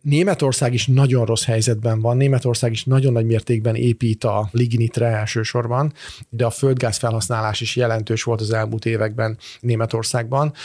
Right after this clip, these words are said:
Bár Németország nagyon sok nap- és szénenergia kapacitást beépített a rendszerbe, de a nagy fosszilis arány miatt Németország rossz példaként említhető. Hogy jó példákat is mondjak,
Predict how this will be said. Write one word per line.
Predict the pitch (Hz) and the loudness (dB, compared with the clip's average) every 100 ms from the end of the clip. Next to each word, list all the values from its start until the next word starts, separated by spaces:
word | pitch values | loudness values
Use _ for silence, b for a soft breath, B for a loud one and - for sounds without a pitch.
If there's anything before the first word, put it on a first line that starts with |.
| B B 139 | B B -6
Bár | 117 123 127 - | 0 2 2 -2
Németország | 127 135 156 185 165 147 147 123 | -4 0 2 2 0 0 0 0
nagyon | 147 160 156 | 0 2 0
sok | 143 131 | -2 -2
nap- | 139 139 | 0 0
és | 123 | 0
szénenergia | - 135 127 120 117 113 | 0 2 2 2 2 0
kapacitást | 120 - 120 113 110 | -2 -4 -2 -2 0
beépített | 117 117 120 113 | 0 0 -2 -2
a | 113 | -2
rendszerbe, | 113 113 - 117 123 | -2 -2 -2 0 0
de | 135 117 | 2 2
a | |
nagy | 120 135 151 | 2 2 2
fosszilis | - 127 - 123 110 123 | 0 -2 0 0 0 -2
arány | 123 110 | -2 -2
miatt | 107 107 147 151 B B B - | -2 -2 -2 -2 B B B -4
Németország | 135 131 127 117 - 120 113 104 - | 0 2 2 0 0 0 0 -2 -6
rossz | 120 127 - | -2 0 0
példaként | 120 107 101 - 107 104 - - | 0 2 0 -2 -4 -4 -10 -2
említhető. | 120 113 113 - 110 - 120 B B B B B B B - | 0 2 0 -2 -4 -6 -8 B B B B B B B -12
Hogy | 131 127 127 | -4 -2 2
jó | 165 214 | 2 2
példákat | 226 156 139 135 | 0 0 0 0
is | 127 139 | 0 0
mondjak, | 131 123 160 180 | 0 2 2 0